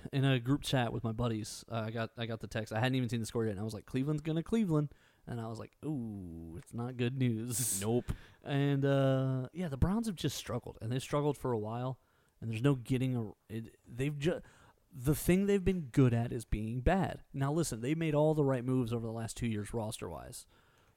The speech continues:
Speaker 1: Uh,
Speaker 2: Yeah.
Speaker 1: I think even going back a little bit further, I think even two off seasons ago, so, like, two, three years ago, basically, when they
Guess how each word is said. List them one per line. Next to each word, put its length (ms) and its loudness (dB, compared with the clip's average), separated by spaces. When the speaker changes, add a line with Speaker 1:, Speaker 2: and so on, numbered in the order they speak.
Speaker 1:
Uh, 40 -4
Speaker 2:
Yeah. 120 -6
Speaker 1:
I 80 -2
think 240 -2
even 160 0
going 200 6
back 140 2
a 40 -4
little 100 2
bit 140 -4
further, 260 4
I 60 0
think 160 -4
even 220 -6
two 580 -2
off 180 -2
seasons 320 -4
ago, 180 4
so, 140 -2
like, 140 -6
two, 260 -4
three 160 0
years 180 2
ago, 160 2
basically, 460 -2
when 300 2
they 400 -2